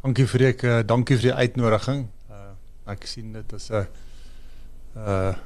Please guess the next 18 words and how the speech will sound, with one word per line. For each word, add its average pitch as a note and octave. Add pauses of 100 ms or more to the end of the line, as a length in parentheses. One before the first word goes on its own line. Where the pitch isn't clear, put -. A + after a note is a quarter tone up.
(160)
groot B2
voorreg A#2
om G#2+
hier G#2+
by G2
julle G#2
te A2
wees. G#2 (140)
Eh, G2 (720)
en G#2+
dit A2
is -
baie A2+
humbling A#2+
om, G#2+ (240)
om A2 (140)
ook, -
eh, G#2+